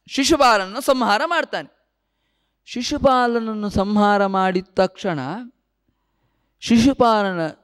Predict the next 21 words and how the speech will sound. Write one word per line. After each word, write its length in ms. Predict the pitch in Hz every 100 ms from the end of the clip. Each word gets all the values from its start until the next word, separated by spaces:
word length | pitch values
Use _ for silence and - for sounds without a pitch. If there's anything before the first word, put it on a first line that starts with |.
| 185
ಜ್ಯೋತಿ 760 | 139 135 233 277 233 160 226 - _ _ _ -
ಕೃಷ್ಣನನ್ನು 580 | 262 - 254 220 196
ಹೋಗಿ 260 | 165 160 254
ಸೇರಿತು. 500 | 339 254 143 - _ _ _ _ _ _ _ _ _ _ _ _ _ _ _ _ _ _ _ _ _ _ _ _ -
ನಮ್ಮಲ್ಲಿ 320 | 160 185 170
ಒಂದು 200 | 165 156
ಸಿದ್ಧ, 320 | 143 156 139
ಒಂದು 260 | - 165 156
ಇದೇ 220 | 156 202
ಉಂಟು 260 | 208 143 -
ಪಂಗಡ, 380 | - 160 151 127 - _ - _ -
ಭಗವಂತನನ್ನು 920 | 160 175 226 220 202 185 180 175 165
ದ್ವೇಷ 300 | 156 196 208
ಮಾಡಿದರೆ 500 | 220 185 165 156 185
ಮುಕ್ತಿ 420 | 196 190 - 240 214
ಸಿಗ್ತದೆ. 720 | 202 - 180 156 160 170 143 - _ -
ಅದಕ್ಕೆ 280 | 165 190 180
ಅವರು 140 | 165
ಉದಾಹರಣೆ 400 | 170 208 202 175
ಕೊಡುದು 240 | 156 180
ಇದನ್ನೇ, 340 | 185 165 139